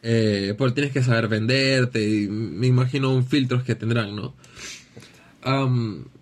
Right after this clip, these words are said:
eh, pero sobre todo por lo que dijiste tú, Tony, o sea, de dónde están tus cosas, tu computadora.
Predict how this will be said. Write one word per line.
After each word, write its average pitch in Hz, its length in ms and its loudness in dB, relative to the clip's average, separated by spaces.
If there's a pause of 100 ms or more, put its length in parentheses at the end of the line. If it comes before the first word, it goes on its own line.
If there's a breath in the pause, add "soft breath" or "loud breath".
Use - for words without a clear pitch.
(760 soft breath)
eh, 120 800 2
pero 147 160 2
sobre 151 220 0
todo 185 200 0
por 190 120 0
lo 151 100 0
que 123 140 2
dijiste 127 320 2
tú, 131 180 -2
Tony, 131 580 0 (160)
o 127 60 -2
sea, 123 200 2
de 117 100 0
dónde 123 220 2
están 131 200 -2
tus 127 160 -2
cosas, 117 800 0
tu 123 140 2
computadora. 110 1300 0